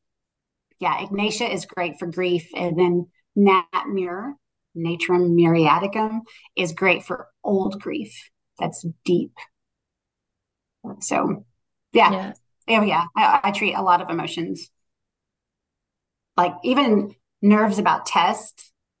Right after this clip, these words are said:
Speaker 1: you know. Hey, I homeschool, so we don't really do a lot of tests. But once they reach eighteen, they have to do the whole college thing. And so then definitely they get remedies for that. So,
Speaker 2: Mm-hmm.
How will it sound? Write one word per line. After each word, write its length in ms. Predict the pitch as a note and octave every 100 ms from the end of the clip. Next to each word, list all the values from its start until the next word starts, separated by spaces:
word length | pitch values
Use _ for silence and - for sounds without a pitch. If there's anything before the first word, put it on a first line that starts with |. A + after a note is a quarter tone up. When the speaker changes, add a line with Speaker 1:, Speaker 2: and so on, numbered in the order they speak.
| _
Speaker 1:
you 100 | -
know. 460 | G3+ G3 F#3+ F#3+ G3 _ _ _ _ _ _ _ -
Hey, 100 | F#3+
I 140 | F#3
homeschool, 640 | F3 F#3+ G3 - A3 G#3+ - - _ - _
so 100 | G3+
we 60 |
don't 120 | G#3 G#3
really 200 | G3 E3+
do 140 | F3+
a 40 | G3
lot 180 | G3+ G#3+
of 80 | G#3+ _
tests. 480 | - C4 - - _ - - - - _ _ _ _ - - - -
But 120 | F#3
once 160 | G3+
they 80 | G3+
reach 200 | G3 F#3+
eighteen, 440 | F3+ F3 F#3+ F#3+ G3
they 80 |
have 120 | F3+ F#3
to 60 |
do 80 | F3
the 60 | F3
whole 80 |
college 400 | - G3 A3+ G#3
thing. 300 | - G#3 G3+
And 100 | F#3+
so 160 | F#3+ F3
then 300 | F#3 F3+ F3 -
definitely 500 | - F3+ - E3+ E3+
they 120 | E3+ E3
get 240 | F3 F3
remedies 420 | F3+ F3 E3 E3
for 120 | -
that. 280 | E3 E3 - -
So, 180 | - -
Speaker 2:
Mm-hmm. 420 | F3+ F#3 F#3 F3